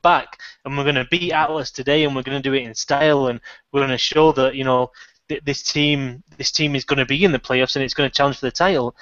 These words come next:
You know, it didn't quite go to plan on the pitch, but at the end of the day, <laughs> you can't always play really well, and I thought, <laughs> Chivas won ugly. I mean, they really did. They got the job done, and it doesn't matter when you score.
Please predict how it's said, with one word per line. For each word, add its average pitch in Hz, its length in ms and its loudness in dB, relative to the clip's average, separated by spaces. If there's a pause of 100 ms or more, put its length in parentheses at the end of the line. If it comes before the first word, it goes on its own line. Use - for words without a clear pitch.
(600)
You 170 100 2
know, 156 220 4
it 165 60 -8
didn't 196 200 4
quite 185 200 4
go 160 120 4
to - 120 -8
plan 147 340 0 (240)
on 139 120 -4
the 127 80 -6
pitch, - 440 -2 (120)
but 139 240 2 (160)
at 151 80 -12
the 156 80 2
end 165 100 2
of 143 60 0
the 131 80 -2
day, 147 320 2 (200)
<laughs> - 640 -6
you 135 80 -8
can't 160 200 4
always 143 200 6
play 139 180 0
really 135 200 4
well, 156 160 4
and 147 100 0
I 127 40 -2
thought, 135 320 -2 (340)
<laughs> - 420 -20
Chivas - 760 -4
won 156 180 2
ugly. 202 340 2
I 131 60 0
mean, 139 200 -2
they 127 80 -6
really 147 240 2
did. 160 220 -2
They 139 80 -4
got 143 200 -2
the 127 60 -4
job 127 260 -2
done, 190 200 2 (320)
and 135 80 -2
it 127 80 -2
doesn't 151 240 0
matter 170 220 4
when 143 240 2
you 131 60 -4
score. 160 380 2